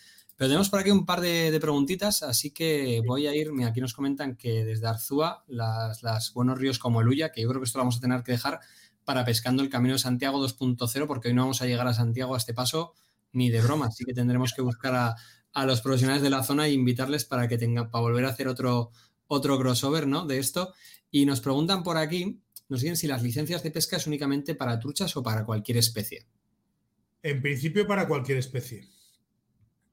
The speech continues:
Speaker 2: En, en la licencia, básicamente, simplemente es una, es una cuestión administrativa para pescar cualquier, cualquier especie.
Speaker 1: Cualquier.
Speaker 2: En tiempo, en, en las comunidades salmoneras,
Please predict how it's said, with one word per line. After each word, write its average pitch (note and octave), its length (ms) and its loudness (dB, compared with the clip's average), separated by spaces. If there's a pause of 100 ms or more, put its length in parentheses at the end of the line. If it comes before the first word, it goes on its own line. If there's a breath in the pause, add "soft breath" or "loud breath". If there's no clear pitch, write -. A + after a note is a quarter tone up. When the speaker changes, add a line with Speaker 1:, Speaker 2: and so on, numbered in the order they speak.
(320)
Speaker 2:
En, C3 420 -2
en B2+ 880 -4
la C3 140 -4
licencia, E3 520 -2
básicamente, F3 640 -2
simplemente E3 480 0
es - 160 -6
una, D#3 500 0
es D#3+ 160 -4
una D#3+ 180 -2
cuestión E3 280 -4
administrativa D#3 640 -2
para D3+ 200 0
pescar E3+ 420 -4 (440 loud breath)
cualquier, C#3+ 640 0
cualquier C3+ 380 -4
especie. B2+ 100 -4 (320)
Speaker 1:
Cualquier. - 60 -2
Speaker 2:
En B2+ 60 -4
tiempo, A#3 400 -2 (140)
en, E3 160 -8
en D3 140 -2
las C#3+ 280 -8
comunidades D#3 520 -2
salmoneras, F3 760 -2